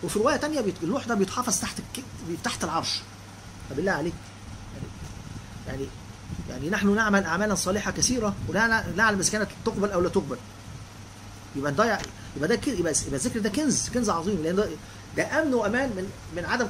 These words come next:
قبول العمل. يعني العمل هيقبل، العمل بيقبل، لأن أنت بتجبر بيه النقص في هذا العمل، تجبر بيه النقص في هذا العمل، وبتستغفر ربنا سبحانه وتعالى عن أي خلل أثناء العمل. فأنا هكتب لكم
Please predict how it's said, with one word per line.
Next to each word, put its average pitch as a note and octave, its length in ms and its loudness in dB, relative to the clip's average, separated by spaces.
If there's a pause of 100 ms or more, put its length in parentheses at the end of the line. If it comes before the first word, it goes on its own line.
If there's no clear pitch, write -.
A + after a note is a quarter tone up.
قبول A3 140 4
العمل. E3 300 0 (540)
يعني C3 140 -8
العمل F3+ 240 0
هيقبل، F3 340 4 (1200)
العمل G#3 220 2
بيقبل، F#3 320 2 (160)
لأن D#3 140 -2
أنت A3+ 140 0
بتجبر B3 360 2
بيه A3+ 220 2
النقص A3+ 320 0
في - 80 2
هذا F#3+ 140 2
العمل، C3+ 200 -4 (1500)
تجبر G3 180 2
بيه F#3+ 140 2
النقص G#3+ 260 2
في F3+ 120 0
هذا E3 120 0
العمل، A#2 140 -6 (680)
وبتستغفر G3+ 480 0
ربنا G#3 180 2
سبحانه G3+ 200 0
وتعالى G3+ 240 4
عن F3+ 80 -2
أي A3 200 4
خلل A#3+ 340 4 (240)
أثناء F3 220 0
العمل. B2+ 220 -4 (1500)
فأنا D#3+ 220 0
هكتب - 180 -2
لكم A#3 160 -2